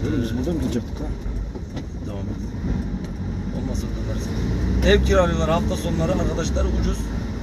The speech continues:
Speaker 2: Ailece a-, ağaçtan ev kiralıyorlar böyle dağda. Ha, tatillerini yapıyorlar.
Speaker 1: Orman dağlarının arasına şehir kurmuşlar ya.
Speaker 2: Ha, biz aşağı
Speaker 1: Baksana arkadaşlar.
Speaker 2: Şimdi merkeze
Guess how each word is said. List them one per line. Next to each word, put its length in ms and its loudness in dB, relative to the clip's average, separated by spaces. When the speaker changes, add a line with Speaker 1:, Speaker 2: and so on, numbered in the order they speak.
Speaker 2:
Ailece 440 2
a-, 320 4
ağaçtan 380 4
ev 160 4
kiralıyorlar 500 2
böyle 200 2
dağda. 320 4
Ha, 200 8
tatillerini 560 4
yapıyorlar. 380 2
Speaker 1:
Orman 300 6
dağlarının 340 6
arasına 480 4
şehir 280 6
kurmuşlar 360 4
ya. 140 4
Speaker 2:
Ha, 400 4
biz 120 4
aşağı 180 4
Speaker 1:
Baksana 320 6
arkadaşlar. 380 4
Speaker 2:
Şimdi 280 2
merkeze 380 4